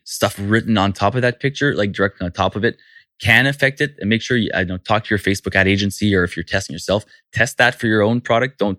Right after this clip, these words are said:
just remove it if it's been working. But what we're finding is right now, even that looks like it's been professionally modified. So Facebook can and sometimes does penalize you for that, for not making it look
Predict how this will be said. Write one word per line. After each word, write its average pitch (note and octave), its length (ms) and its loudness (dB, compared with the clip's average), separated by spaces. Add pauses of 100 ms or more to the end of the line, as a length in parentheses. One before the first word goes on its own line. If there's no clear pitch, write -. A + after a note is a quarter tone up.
(100)
just G#2 360 -4
remove G#2 300 2
it G#2+ 100 2
if G2 140 -2
it's F#2+ 100 0
been F2+ 160 -2
working. A#2 380 0 (440)
But - 220 0
what G#2+ 120 -2
we're G2+ 100 -4
finding F#2+ 400 2
is F2+ 160 0
right F2 140 0
now, F2 340 2
even G2+ 300 0
that G2 240 4
looks G2 220 -4
like F#2 140 -4
it's F2+ 120 -8
been F2+ 160 -2
professionally F#2 520 -2
modified. G#2 580 0 (280)
So - 160 -4
Facebook - 420 -2 (140)
can G2+ 420 4
and F#2+ 160 -6
sometimes G2 380 0
does F#2+ 280 -2 (120)
penalize F2+ 500 2
you E2+ 200 -2 (380)
for G#2 200 4
that, E2 180 2
for - 140 -4
not F2 280 0
making G2 300 -2
it - 120 -4
look F#2+ 360 0